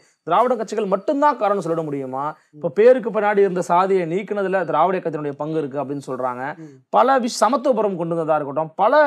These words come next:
Speaker 1: சாதி ஒழிப்பு விஷயங்களுக்கு முன்னெடுத்திருக்கிறாங்க தான்.
Speaker 2: ம்.
Speaker 1: ஆனா அவங்கள ஒட்-, முற்றுமுழுதாக நிராகரிச்சிட முடியுமா சாதி
Speaker 2: ம்.
Speaker 1: ஒழிப்பு விஷயத்துல?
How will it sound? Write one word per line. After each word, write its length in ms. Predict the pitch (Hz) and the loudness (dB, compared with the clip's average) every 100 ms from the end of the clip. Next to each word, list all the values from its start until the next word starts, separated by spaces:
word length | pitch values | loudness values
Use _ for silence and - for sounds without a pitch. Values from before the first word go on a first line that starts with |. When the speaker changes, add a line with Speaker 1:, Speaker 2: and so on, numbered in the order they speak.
| 254 | 2
Speaker 1:
சாதி 440 | 185 226 320 339 | 4 6 6 4
ஒழிப்பு 400 | 302 220 247 247 | 0 0 -2 -4
விஷயங்களுக்கு 500 | 226 190 240 226 208 | -6 -6 -6 -6 -6
முன்னெடுத்திருக்கிறாங்க 800 | 226 285 339 208 196 160 147 139 | -4 0 0 2 0 0 -2 -4
தான். 180 | 127 135 | -6 -6
Speaker 2:
ம். 160 | 139 123 - | -10 -16 -4
Speaker 1:
ஆனா 200 | 240 320 | 2 2
அவங்கள 260 | 285 233 | 4 2
ஒட்-, 180 | 226 233 | 0 -4
முற்றுமுழுதாக 760 | 208 233 - 381 359 330 277 262 285 262 | -8 -6 0 2 2 6 6 6 4 0
நிராகரிச்சிட 600 | 196 190 285 294 165 190 | 0 4 6 6 2 -2
முடியுமா 360 | 170 147 123 117 | -4 -6 -8 -10
சாதி 320 | - 165 190 | -4 0 2
Speaker 2:
ம். 40 | 185 | 0
Speaker 1:
ஒழிப்பு 240 | 147 127 | -2 -8
விஷயத்துல? 340 | 127 135 - | -10 -10 -12